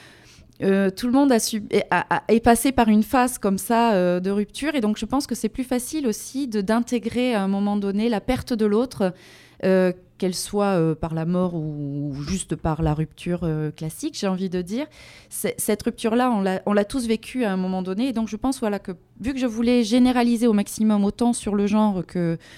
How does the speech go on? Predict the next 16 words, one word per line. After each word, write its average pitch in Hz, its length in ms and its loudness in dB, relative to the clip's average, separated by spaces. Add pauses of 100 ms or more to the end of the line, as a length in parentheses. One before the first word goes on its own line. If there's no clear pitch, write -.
(200)
que 220 100 4
sur 214 220 4
l'histoire, 226 600 2
euh, 185 120 4
passer 208 300 -2
par 220 160 0
la 214 80 4
rupture, 214 360 -4
je - 40 -18
trouvais 202 120 -10
que - 60 -18
ça 202 60 -6
pouvait 202 200 -6
parler 196 320 -4
justement, 180 720 -8
euh, - 20 -8